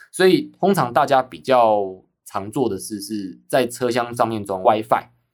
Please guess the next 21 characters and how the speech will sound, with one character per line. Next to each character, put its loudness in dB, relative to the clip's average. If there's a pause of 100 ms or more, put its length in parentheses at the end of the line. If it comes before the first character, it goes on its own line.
(240)
然 4
后 2
把 -2
WiFi 2
的 -4
讯 -8
号 -4
转 -6
成 -18
行 -12
动 0
网 -8
络 -6
的 -14
讯 -18
号 -10
让 -8
大 -10
家 -12
上 -8
网。 -20